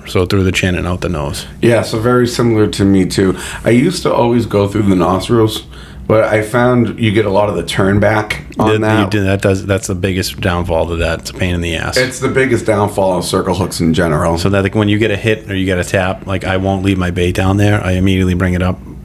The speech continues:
Speaker 1: if I'm not, you know, I give it a second, see if I can hook the fish. But
Speaker 2: Yeah.
Speaker 1: if it starts to go limp, or if I'm, s-, if it continues to hit and I'm still not hooking the fish,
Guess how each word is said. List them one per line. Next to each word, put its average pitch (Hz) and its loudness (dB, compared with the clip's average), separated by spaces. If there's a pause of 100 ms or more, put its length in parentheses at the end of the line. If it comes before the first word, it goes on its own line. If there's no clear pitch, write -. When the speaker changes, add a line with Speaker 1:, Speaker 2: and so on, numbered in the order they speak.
Speaker 1:
if 104 -2
I'm 92 0
not, 90 -2
you 110 -6 (100)
know, 90 2
I 95 2
give 98 0
it 85 -4
a - -4
second, - -8
see - -8
if 85 -6
I 82 -2
can - -6 (100)
hook 98 -2
the - -12
fish. - -2
But 101 0
Speaker 2:
Yeah. 98 -2 (300)
Speaker 1:
if 104 -2
it 95 -2
starts 98 0
to 101 -2
go 90 0
limp, 90 -2
or 98 2
if 90 -6
I'm, 90 0
s-, - -2 (380)
if 107 0
it 95 -2
continues 101 0
to 107 0
hit 101 0
and - -16
I'm 95 -4
still 98 0
not 95 -2
hooking 95 0
the 90 -2
fish, 98 0